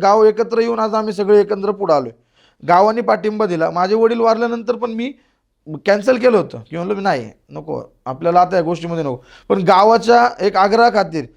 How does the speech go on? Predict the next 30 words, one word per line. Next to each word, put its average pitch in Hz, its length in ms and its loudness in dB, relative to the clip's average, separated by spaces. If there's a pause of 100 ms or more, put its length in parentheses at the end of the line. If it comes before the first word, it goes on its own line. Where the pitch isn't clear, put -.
(160)
आणि 165 120 -10
सगळ्या 220 280 2
खातीर 151 280 -2
मी 175 120 -10
चोवीस, 214 380 -2 (100)
एकोणतीस 233 400 -4
तारखेला 240 360 0
दहावा 202 280 4
घेतला 202 280 -2
होता, 220 180 0
चोवीस 214 300 -2
तारखेला 185 280 -2
घेतला. 120 280 -8 (760)
का? 220 220 4
तर 180 140 -4
बाबा, 220 160 2
परत 233 220 2
पाच 233 280 -2
वर्ष 214 180 -2
थांबायला 165 420 0
लागेल, 135 240 -12
परत 240 180 2
पाच 233 240 0
वर्ष 226 200 0
आपल्याला 220 260 -2
कुणाचे 214 280 -4
तरी 220 100 -2
उंबरे 208 240 -2
झिजवायला 147 400 -6
लागते. 123 180 -20